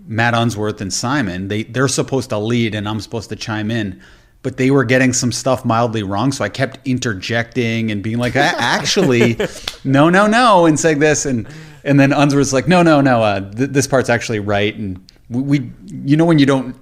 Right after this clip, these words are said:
Speaker 1: you're being polite, but he was kind of, I could tell I was pissing them off a little bit. And then I had one fact that was completely wrong, and I had to do, like, editor's notes, and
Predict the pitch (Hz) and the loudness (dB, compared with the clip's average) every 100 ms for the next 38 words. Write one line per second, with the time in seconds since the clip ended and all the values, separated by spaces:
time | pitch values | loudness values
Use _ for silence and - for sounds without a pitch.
0 | 135 - - - - - 113 135 123 104 | -18 -20 -20 -20 -20 -20 -14 -6 -4 2
1 | 127 127 120 127 110 110 127 156 - 120 | 4 4 2 -2 0 2 0 0 -2 -2
2 | 117 113 - 131 135 117 104 123 123 123 | -2 -4 -2 0 2 2 0 -4 -2 -2
3 | 131 147 127 - 123 117 123 110 113 113 | 0 2 2 -2 -6 -4 -2 -2 -2 -2
4 | 110 104 117 117 123 123 - - - - | -4 -4 -4 -2 -2 -2 -8 -20 -20 -20
5 | _ _ _ - - 123 135 131 127 113 | _ _ _ -14 -4 0 2 2 0 0
6 | 127 135 127 - 120 123 120 123 107 107 | 2 2 0 -2 -2 -2 -4 -6 -4 -6
7 | 117 101 131 117 110 101 123 123 123 123 | -6 -4 -4 -4 -6 -2 0 0 0 0
8 | 107 101 110 101 117 107 104 117 123 123 | -2 -4 -6 -6 -4 -6 -6 -6 -4 -4
9 | 123 117 117 113 113 113 - 104 95 90 | -4 -2 -2 0 -2 -4 -8 -10 -12 -14